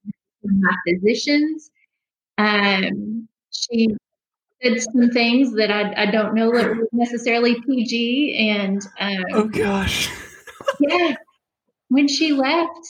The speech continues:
Speaker 1: we all just kind of looked at each other.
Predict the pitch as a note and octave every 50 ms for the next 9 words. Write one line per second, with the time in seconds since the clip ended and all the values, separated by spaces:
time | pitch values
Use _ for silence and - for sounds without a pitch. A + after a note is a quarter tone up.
0 | - - _ _ _ A#3 A3+ C4+ C4+ C4 B3+ B3+ C4 C4 C4 C4+ - - - D4
1 | C4+ C4 B3 B3 C4+ C4+ - - D#4+ C4+ B3 A3+ - A#3 A3+ G#3+ G#3+ G#3+ - G#3
2 | G3 A3